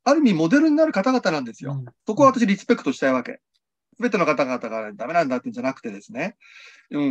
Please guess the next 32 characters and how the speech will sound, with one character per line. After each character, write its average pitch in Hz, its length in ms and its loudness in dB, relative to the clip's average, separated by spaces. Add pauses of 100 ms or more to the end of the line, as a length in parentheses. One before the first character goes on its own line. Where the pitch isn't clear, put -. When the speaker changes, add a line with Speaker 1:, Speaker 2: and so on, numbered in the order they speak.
Speaker 1:
ん、 107 40 -16
そ - 160 -8
こ 240 120 0
の 247 80 4
や 240 60 2
っ 233 100 -8
ぱ 240 100 4
り 165 280 0
思 143 140 -10
春 196 140 -6
期 175 100 -4
の 147 80 -2
子 143 120 -2
供 160 160 0
た 147 120 0
ち 135 140 -6
を 120 60 -4
ど 247 320 2
う 160 60 0
や 151 60 2
れ 147 120 0
ば 127 80 -2
勇 135 160 2
気 143 100 -8
づ 131 80 -2
け 135 100 -4
ら 127 120 -4
れ 123 80 -6
る 110 80 -12
と - 80 -20
か、 - 120 -20 (440)
ね、 277 180 -4